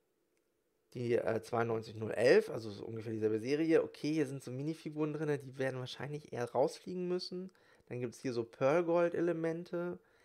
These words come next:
Finde ich ziemlich cool. Ja, es ist halt so ein bisschen der minimalistische Stil einer Blumenvase.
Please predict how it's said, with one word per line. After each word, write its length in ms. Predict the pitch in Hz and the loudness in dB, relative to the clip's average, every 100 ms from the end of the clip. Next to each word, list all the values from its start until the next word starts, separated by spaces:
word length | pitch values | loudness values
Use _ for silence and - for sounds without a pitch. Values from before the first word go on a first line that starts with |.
| _ _ | _ _
Finde 280 | _ - 185 | _ -4 -2
ich 140 | 226 - | -2 -2
ziemlich 320 | 202 185 - - | -2 -2 -4 -10
cool. 340 | 190 214 285 294 _ _ _ | 0 2 2 -4 _ _ _
Ja, 140 | 151 | -2
es 120 | - | -2
ist 140 | - - | -6 2
halt 160 | 143 - - _ - _ 190 _ | 2 2 -20 _ -20 _ -20 _
so 140 | 127 | -8
ein 80 | 127 | -6
bisschen 320 | 131 - 127 | -6 -6 -2
der 340 | 117 120 113 - _ _ _ _ _ _ _ 131 113 - 123 - | 6 6 6 0 _ _ _ _ _ _ _ -14 -14 -14 -20 -8
minimalistische 840 | 135 120 123 117 135 - 156 156 | -6 -2 2 4 4 2 2 4
Stil 540 | 156 - - 160 165 175 | 2 0 2 8 8 6
einer 400 | - 135 135 135 _ _ _ | 2 4 2 0 _ _ _
Blumenvase. 840 | - - 147 156 143 143 151 165 | -20 -8 -6 -4 0 2 2 -2